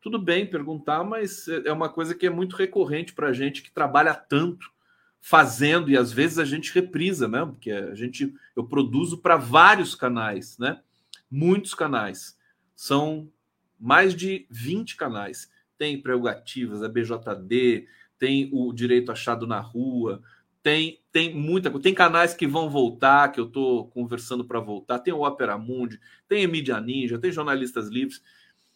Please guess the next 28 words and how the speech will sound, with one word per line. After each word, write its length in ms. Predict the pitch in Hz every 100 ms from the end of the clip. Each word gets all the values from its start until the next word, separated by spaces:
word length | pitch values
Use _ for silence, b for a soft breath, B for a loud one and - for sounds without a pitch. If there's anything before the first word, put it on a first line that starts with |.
| _ -
e 260 | 170 202 -
na 140 | 170
medida 340 | 160 160 139 139
do 140 | 151
possível 380 | 160 156 175 165
a 40 |
gente 200 | 156 160
faz 340 | - 139 127 127
em 160 | 175
pool, 400 | 180 180 196 254 - _ _ _
mas 380 | 165 160 170 190
às 120 | 202
vezes 240 | 160 170 180
a 60 |
gente 240 | 190 208 -
reprisa 480 | 277 - 214 262 143
o 60 |
conteúdo, 540 | 123 117 110 90 82 - _ -
né? 300 | 143 208 214
E 120 | 175
o 60 | 165
conteúdo 500 | 190 185 185 185 202
é, 120 | 220 -
é 100 | 185
inédito 600 | 214 165 165 170 - 196
naquele, 600 | 196 - 170 170 185 196 _ _ _
naquele 320 | 180 180 170 175
coletivo. 720 | 185 196 190 160 170 117